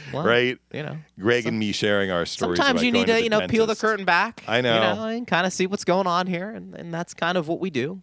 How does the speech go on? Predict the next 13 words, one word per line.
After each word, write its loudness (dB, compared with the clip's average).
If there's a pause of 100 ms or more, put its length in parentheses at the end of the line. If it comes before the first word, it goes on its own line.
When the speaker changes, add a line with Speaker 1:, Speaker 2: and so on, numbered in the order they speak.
(100)
Speaker 1:
But, -8
Speaker 2:
Yeah. -2
Speaker 1:
you -10
know, -12 (580)
that's -12 (200)
kind -8
of -12
where -6
we -6
are -4
right -2
now. -8
But 0